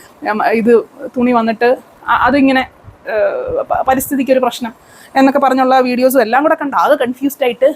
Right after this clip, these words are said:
നമുക്കിപ്പോൾ എന്താ ചെയ്യാൻ പറ്റുന്നത് എന്ന് വെച്ചിട്ട് ഞാനൊരു നാല് ദിവസം എടുത്തിട്ട് എല്ലാം ഞാൻ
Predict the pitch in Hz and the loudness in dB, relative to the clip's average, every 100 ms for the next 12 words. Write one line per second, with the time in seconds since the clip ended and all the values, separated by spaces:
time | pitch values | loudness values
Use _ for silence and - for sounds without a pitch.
0 | - 190 254 294 294 285 277 - 247 240 | -4 -8 -6 -2 0 2 0 -2 -2 -2
1 | 240 220 226 214 - - - - 302 320 | -2 -4 -2 -2 -4 -12 -10 2 4 4
2 | 285 285 262 254 302 294 247 277 320 339 | 0 0 2 2 2 2 2 2 2 2
3 | 269 262 262 220 220 381 - _ _ _ | -2 -2 -4 -4 -4 -4 -6 _ _ _
4 | _ _ - - 202 226 240 220 | _ _ -20 -4 2 4 2 -2